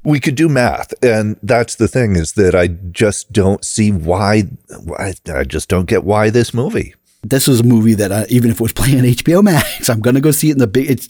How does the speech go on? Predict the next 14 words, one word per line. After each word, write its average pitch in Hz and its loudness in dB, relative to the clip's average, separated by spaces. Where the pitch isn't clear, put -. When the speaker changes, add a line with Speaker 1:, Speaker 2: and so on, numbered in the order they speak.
Speaker 2:
to 139 -2
me, 147 4
if 135 2
I'm 127 4
not 135 0
seeing 147 2
it - -4
on 127 2
a 120 2
big 127 -2
screen, 143 2
it's 120 -2
not 113 2
a, 107 -2